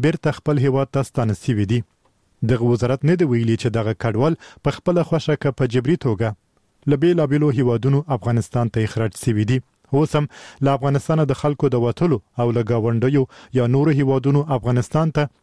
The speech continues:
د کډوالو د رضاکارانه یا هم جبري ستنولو لړۍ روانه ده. په تیرو څه باندې دریو کلونو کې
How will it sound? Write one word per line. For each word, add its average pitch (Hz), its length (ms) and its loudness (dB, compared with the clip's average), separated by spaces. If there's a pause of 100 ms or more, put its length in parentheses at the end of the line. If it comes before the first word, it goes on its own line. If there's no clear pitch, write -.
د 156 100 0
کډوالو 160 440 2
د 135 100 0
رضاکارانه 123 640 0 (420)
یا 170 180 2
هم 156 280 0
جبري 131 280 2 (100)
ستنولو 127 500 2 (240)
لړۍ 123 560 -2
روانه 117 360 0
ده. 127 60 0 (580)
په 175 140 0
تیرو 208 180 2
څه 156 220 -2
باندې 175 340 2
دریو 170 320 2
کلونو 123 260 2
کې 120 120 -2